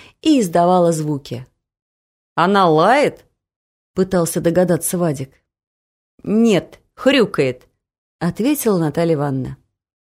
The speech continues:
«А почему хлопает, как будто крыльями?» Пирот стала ходить взад-вперёд, вытягивая и втягивая шею и гагача. «Это гусь»,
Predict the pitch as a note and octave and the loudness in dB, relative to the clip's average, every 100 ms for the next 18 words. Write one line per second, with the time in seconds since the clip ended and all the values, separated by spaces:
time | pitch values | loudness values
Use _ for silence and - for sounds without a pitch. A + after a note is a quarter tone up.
0 | - D#3+ F3 G#3+ C4+ C#4+ C#4 - A#3 C#4 | -4 -2 0 0 2 2 2 2 0 2
1 | A3+ F#3 E3 F#3+ G#3+ - G3+ A3+ A3+ C#3+ | 2 2 2 0 0 -2 -2 2 2 2
2 | B2+ G#2+ - _ _ _ _ _ _ _ | 0 -4 -10 _ _ _ _ _ _ _
3 | _ _ _ _ _ C4 E4 D#4 - - | _ _ _ _ _ 2 2 2 -2 0
4 | C4+ C#4+ A3 G#3+ G3 B3+ F3 F#3+ A#3 - | 2 2 2 0 2 0 2 2 0 0
5 | G#3 B3+ D4+ G3+ G3+ A#3+ G#3 G3 F#3+ F#3 | 0 2 2 0 2 2 2 0 2 2
6 | F#3 - A3+ F3+ E3 F3 - D4 D#4 C4 | 0 0 0 0 -2 -2 -2 0 2 0
7 | - G#3+ A3 B3 A#3+ - C3 - _ _ | -2 -4 0 0 0 -2 -6 -10 _ _
8 | _ _ _ _ _ _ _ _ _ _ | _ _ _ _ _ _ _ _ _ _
9 | - D3+ C#3+ - C#4+ E4 E4 A3 C#3+ F3+ | -4 -2 -2 2 4 4 4 2 2 2
10 | C#4 - | 2 -2